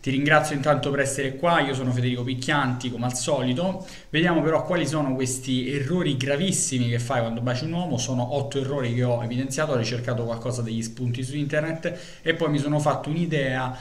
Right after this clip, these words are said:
sulla base di quelle che sono state le mie esperienze personali e anche ovviamente quelle che mi è stato, mi è stato detto in consulenza più volte e spesso.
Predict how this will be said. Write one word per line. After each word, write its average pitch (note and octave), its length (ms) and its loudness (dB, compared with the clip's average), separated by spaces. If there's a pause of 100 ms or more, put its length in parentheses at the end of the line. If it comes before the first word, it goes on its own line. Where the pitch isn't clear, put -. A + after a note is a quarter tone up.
(160)
sulla E3 260 2
base D#3 280 2
di D3+ 80 0
quelle D3 200 0
che C#3+ 80 0
sono D3 220 -2
state C3+ 260 0
le C3 60 0
mie D3+ 160 -2
esperienze C#3 520 -4
personali C3+ 840 -2
e C3+ 120 -2
anche C3+ 300 -2
ovviamente B2+ 340 -2
quelle B2 160 -2
che A#2+ 80 -2
mi A#2+ 120 0
è A#2+ 40 2
stato, A#2+ 480 0
mi A#2 140 -2
è - 20 -4
stato B2 200 -4
detto A#2+ 220 -4
in A#2 80 -2
consulenza A#2+ 680 -2
più A#2+ 140 -8
volte A2+ 380 -6
e - 20 -4
spesso. G#2+ 640 -6